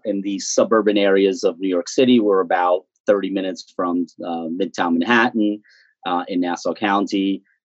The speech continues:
And I've been here since I moved here with my family in nineteen seventy-seven. I was born in a small, um,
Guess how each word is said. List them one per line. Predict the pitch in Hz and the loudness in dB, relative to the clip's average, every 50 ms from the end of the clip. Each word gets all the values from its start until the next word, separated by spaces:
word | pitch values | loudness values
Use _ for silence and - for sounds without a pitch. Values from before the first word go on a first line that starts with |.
| _ _ | _ _
And | 95 95 92 95 95 98 | -8 -6 -4 -2 0 0
I've | 95 98 - | 0 2 2
been | 110 107 113 | 2 2 2
here | 113 117 117 120 120 120 123 123 127 | 4 4 6 6 6 6 4 4 2
since | - - - 117 113 110 - - | -4 -2 0 0 0 0 -2 -2
I | 123 - 101 | -2 -2 2
moved | 104 120 135 127 113 | 4 4 4 4 4
here | - 120 | 2 0
with | 110 104 107 | 0 2 0
my | 104 98 92 | -2 -2 -2
family | - - 101 107 113 123 135 139 123 | -4 -6 -6 -2 -2 -2 -2 -2 -6
in | 101 95 | -6 -6
nineteen | 95 95 98 - - 104 92 | -8 -8 -8 -10 -12 -12 -12
seventy-seven. | - - - - 90 87 87 - - - 107 107 110 131 135 151 - _ _ _ _ _ _ _ _ _ - | -4 -4 -4 -4 -4 -14 -18 -14 -2 0 2 2 2 0 -2 -2 -6 _ _ _ _ _ _ _ _ _ -6
I | 101 | -4
was | 98 98 95 85 - | -2 -4 -6 -6 -4
born | - 113 113 113 117 123 131 135 143 156 - | -2 0 2 4 4 4 4 2 0 -2 -4
in | 110 101 95 | -6 -6 -4
a | 95 92 | -6 -6
small, | 87 - - - - 107 104 107 104 101 101 101 101 104 - | -8 -10 -12 -10 -6 -2 0 2 2 2 2 0 -2 -4 -6
um, | 101 92 87 87 87 85 85 85 82 | -6 -6 -4 -4 -4 -4 -6 -6 -8